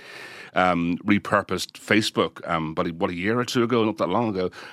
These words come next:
Uh, but what he was missing was the real conversation was going to be about artificial, uh, intelligence. Uh, and Carrie Fisher's point is fair. I mean, you know, people walked into this initially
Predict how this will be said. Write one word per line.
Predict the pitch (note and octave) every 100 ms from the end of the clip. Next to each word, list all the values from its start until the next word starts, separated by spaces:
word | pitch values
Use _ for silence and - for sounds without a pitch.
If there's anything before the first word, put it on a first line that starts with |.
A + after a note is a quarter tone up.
| -
Uh, | G#2
but | A2+
what | A#2+
he | A#2+
was | A2
missing | C#3 A#2+ G#2+
was | G2+
the | F#2+
real | G#2+ A2+
conversation | G#2+ G2+ - F2+ E2+ F#2
was | -
going | F#2+ F#2
to |
be | D#2 D#2
about | E2+ D#2+ -
artificial, | D#2+ - E2+ C#2+ D2+ _ -
uh, | E2 D#2+
intelligence. | E2+ F#2+ F#2 F2 D2+ - - - - -
Uh, | F#2+ -
and | G2+ F2+ -
Carrie | F#2+ F2+
Fisher's | E2+ E2+
point | - F2+ E2
is | E2+
fair. | - D3 G3+ E2
I |
mean, | F2 F2 F2
you | G#2
know, | E2+ - - - -
people | A#2+ A2+ G#2 - -
walked | G#2+ A2+ A#2 -
into | A2+ A2+
this | F2+ -
initially | F#2 C3+ G#2 E2